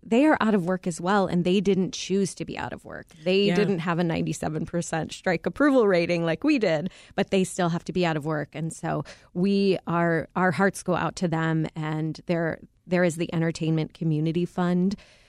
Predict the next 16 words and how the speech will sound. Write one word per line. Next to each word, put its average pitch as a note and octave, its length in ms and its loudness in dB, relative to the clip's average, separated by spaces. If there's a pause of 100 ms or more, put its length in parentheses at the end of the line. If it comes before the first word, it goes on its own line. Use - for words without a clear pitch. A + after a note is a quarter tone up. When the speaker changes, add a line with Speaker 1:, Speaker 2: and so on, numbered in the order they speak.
(140)
Speaker 1:
which D#3+ 440 -2
helps - 640 -6 (200)
people F3 360 -2
like, D3+ 360 -4 (120)
like A#3 340 2
us B3 300 2
actors G3+ 420 0
and G3+ 240 2
writers, F#3+ 380 0
but F3+ 180 -6
also G#3 480 0
those E3+ 380 2
Teamsters F3 600 -2
and D#3 180 -6
iatsi F3 640 -4
who F3 220 0